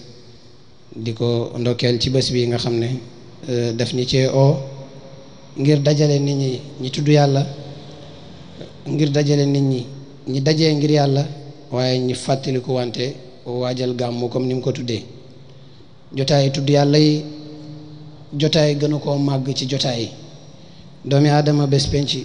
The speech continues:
dina rëccu lu nekk, ba mu des jotaay bi nga xamante ne tudd na fa Yàlla. Muaad ibnu Jabal wax na ne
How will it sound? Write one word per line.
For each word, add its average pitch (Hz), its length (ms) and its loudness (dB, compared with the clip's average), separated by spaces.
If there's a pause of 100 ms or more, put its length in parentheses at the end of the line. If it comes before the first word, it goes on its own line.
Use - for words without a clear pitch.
(120)
dina 147 260 2
rëccu 151 340 2
lu 160 100 2
nekk, 165 240 2 (1000)
ba 127 100 -4
mu 131 100 -2
des - 380 -2 (120)
jotaay 123 360 -2
bi 120 100 -2
nga 120 120 -4
xamante 120 400 -6
ne 113 120 -4
tudd 120 200 -8
na 113 140 -6
fa 113 100 -6
Yàlla. 101 240 -4 (1400)
Muaad 143 320 4
ibnu 147 200 4
Jabal 143 320 2
wax 135 160 2
na 143 140 0
ne 147 180 0